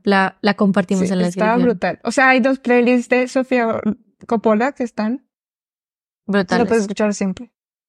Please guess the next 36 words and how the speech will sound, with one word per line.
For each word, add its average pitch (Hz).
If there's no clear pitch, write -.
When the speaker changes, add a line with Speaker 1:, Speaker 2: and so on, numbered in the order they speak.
Speaker 1:
Yo 240
siento 262
que, -
ah, 277
bueno, 269
y 262
eso 254
pasa 233
también. 247
Sofía 254
tiene 247
más 240
o 240
menos 233
como, 247
creo 226
que 226
son 214
diez, 240
once 247
películas 208
en 208
toda 214
su 185
trayectoria. 185
Y 254
en 269
la 269
mayoría 254
siempre 269
utiliza 240
este 214
recurso 220
de 202
la 202
música, 208